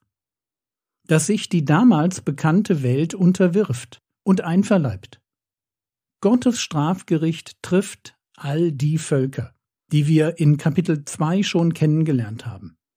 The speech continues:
Aber es trifft eben auch Israel. Und wer mit diesem Problem, dass Gott Völker vernichtet, Probleme hat,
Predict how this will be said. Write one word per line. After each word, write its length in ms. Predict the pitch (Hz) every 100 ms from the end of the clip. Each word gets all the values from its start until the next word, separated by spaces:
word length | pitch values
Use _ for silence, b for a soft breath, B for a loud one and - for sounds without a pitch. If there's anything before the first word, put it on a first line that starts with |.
| _ _ _ _ _ _ _ _ _ _ _ _ _ -
Aber 400 | 147 156 214 185
es 200 | 165 -
trifft 320 | - 214 -
eben 280 | 185 165 160
auch 260 | 156 180 196
Israel. 680 | 190 185 190 180 107 87 _ _ _ _ _ _ _
Und 160 | - 127
wer 100 | 151
mit 140 | 175
diesem 260 | 175 170 165
Problem, 500 | - 143 143 233 247
dass 260 | 147 - -
Gott 220 | 185 -
Völker 500 | - - 185 220 165
vernichtet, 680 | 160 147 202 226 - 147 - _
Probleme 520 | - 139 143 190 214 175
hat, 260 | 180 -